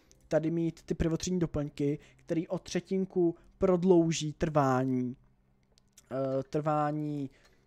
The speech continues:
vlastně těchto perků, když stejně, eh, t-, tento perk trvá pouze sekundu a ten sabotér je na play po celou bitvu, takže pro Scavengera rozhodně systém, eh, doručení doplňků.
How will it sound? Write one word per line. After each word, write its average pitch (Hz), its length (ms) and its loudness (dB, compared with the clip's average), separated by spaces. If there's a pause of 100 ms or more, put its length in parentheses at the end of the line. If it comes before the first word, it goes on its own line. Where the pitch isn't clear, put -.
(160)
vlastně 147 680 -4
těchto 165 280 -4
perků, 143 600 -2 (220)
když 151 240 -6
stejně, 135 760 0
eh, 131 300 -6 (200)
t-, 151 120 -8
tento 147 340 -6
perk 147 200 -2
trvá 147 240 0 (260)
pouze 165 260 -2
sekundu 143 640 -8
a 127 60 -10
ten 143 160 -8
sabotér 135 480 -4
je 127 160 0 (300)
na 143 60 -6
play 143 140 2
po 139 120 -4
celou 147 240 0
bitvu, 131 340 -4
takže 143 200 -4
pro 151 140 -6
Scavengera 143 600 -2
rozhodně 131 460 -4
systém, 123 580 -2
eh, - 680 -8
doručení 135 500 -2
doplňků. 127 640 -8